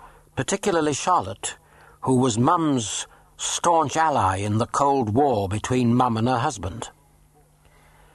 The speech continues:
But Eleanor, quite innocently, quite innocently in the first place, she released her pent-up frustrations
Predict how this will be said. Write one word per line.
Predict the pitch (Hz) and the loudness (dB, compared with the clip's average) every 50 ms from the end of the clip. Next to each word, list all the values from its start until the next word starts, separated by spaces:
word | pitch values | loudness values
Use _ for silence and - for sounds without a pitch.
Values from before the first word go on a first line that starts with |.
| - - - - - - - | -20 -20 -20 -20 -14 -6 -2
But | 147 151 143 - - - | -2 -2 -2 -4 -6 -2
Eleanor, | - 208 226 233 233 202 160 107 98 107 123 143 147 131 - - - - - - - - | 0 2 2 2 2 2 2 0 0 -2 -2 -2 -4 -6 -8 -12 -16 -20 -20 -16 -12 -4
quite | - - 208 220 - - | 0 2 2 2 2 0
innocently, | 165 160 160 165 - - 117 101 90 - 107 98 113 | 0 0 2 0 0 -2 -6 -6 -6 -6 -6 -4 -2
quite | - 190 202 208 214 | 0 0 0 2 2
innocently | 214 190 175 - - 117 101 - 113 107 | 0 0 0 -2 -2 -4 -2 0 0 0
in | 104 104 | 2 0
the | 101 110 | 0 0
first | - - 147 147 - - - | -2 -2 -2 -2 -4 -6 -8
place, | - 98 92 98 123 - - - - _ - - - - - - - - | -6 -6 -6 -6 -6 -8 -10 -10 -12 _ -20 -20 -20 -20 -20 -20 -16 -10
she | - - - 175 185 175 | -6 -2 0 2 2 4
released | 160 170 160 165 214 220 185 - - - - | 4 2 2 2 0 -2 -2 -4 -6 -4 -2
her | 127 120 - | -2 -2 -2
pent-up | - - - 165 143 - 143 127 - - | -2 -2 -4 -4 -2 -2 -2 -2 -2 -4
frustrations | - 131 123 - - - - 170 143 - - - 101 101 113 113 - - | -4 -4 -4 -4 -4 -4 -2 -2 -2 -2 -4 -4 -4 -2 -2 -2 -4 -6